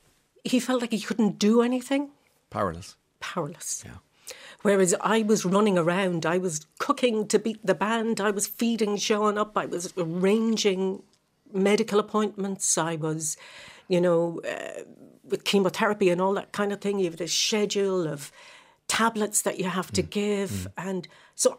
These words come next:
Speaker 1: I was absorbed in that, and I was working in here. A-, and that kind of kept my brain going.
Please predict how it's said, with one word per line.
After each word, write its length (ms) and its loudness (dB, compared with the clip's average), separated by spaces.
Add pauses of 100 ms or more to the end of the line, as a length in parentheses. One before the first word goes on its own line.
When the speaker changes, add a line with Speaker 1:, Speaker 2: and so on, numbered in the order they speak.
(120)
Speaker 1:
I 100 2
was 380 0
absorbed 760 2
in 220 0
that, 400 -6 (220)
and 400 2 (100)
I 180 0
was 540 0
working 520 -6
in 140 -6
here. 440 -2 (600)
A-, 180 -2
and 200 0
that 200 -2
kind 240 2
of 100 -2
kept 260 -4
my 160 2
brain 540 2
going. 460 -2